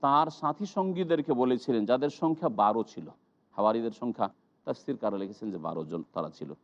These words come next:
"মান আনসারি ইলাল্লাহ", দেখো আমার এই দিন প্রচারের জন্য, ইনজিলের প্রচারের জন্য আমার কে সাহায্যকারী হবে? কালাল হাওয়ারিয়ুন, তখন ঈসা আলাইহিস সালামের সাথী সঙ্গী হাওয়ারিরা বলেছিলেন, "নাহনু আনসারুল্লাহ",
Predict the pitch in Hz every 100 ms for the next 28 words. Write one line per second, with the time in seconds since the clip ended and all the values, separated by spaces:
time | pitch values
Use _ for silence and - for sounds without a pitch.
0 | _ _ _ - 226 160 185 202 190 196
1 | 208 202 190 185 185 185 156 123 160 196
2 | 170 139 170 196 196 180 185 143 190 180
3 | 185 175 190 190 170 180 160 170 160 185
4 | 180 185 185 185 185 185 175 160 175 175
5 | - 196 190 185 180 165 170 180 185 180
6 | 180 139 98 - 104 123 123 135 135 143
7 | 165 170 104 - _ _ _ 139 135 160
8 | 143 147 160 151 151 156 156 151 160 165
9 | 156 156 147 147 160 156 151 156 151 160
10 | 147 101 _ _ 117 135 147 143 127 -
11 | 127 113 107 98 87